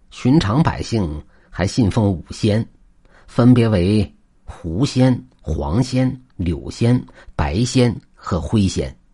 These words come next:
也就是狐狸、黄鼠狼、蛇、刺猬和老鼠。不过在东北一带，最信奉还是狐黄二仙。而我接下来的这个故事是关于黄皮子的故事。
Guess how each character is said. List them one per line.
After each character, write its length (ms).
也 160
就 100
是 300
狐 500
狸、 240
黄 340
鼠 220
狼、 320
蛇、 580
刺 360
猬 200
和 160
老 220
鼠。 500
不 120
过 160
在 140
东 240
北 120
一 180
带， 200
最 220
信 260
奉 260
还 140
是 140
狐 260
黄 180
二 200
仙。 280
而 80
我 140
接 160
下 140
来 100
的 80
这 140
个 100
故 180
事 300
是 140
关 240
于 80
黄 340
皮 260
子 120
的 100
故 160
事。 240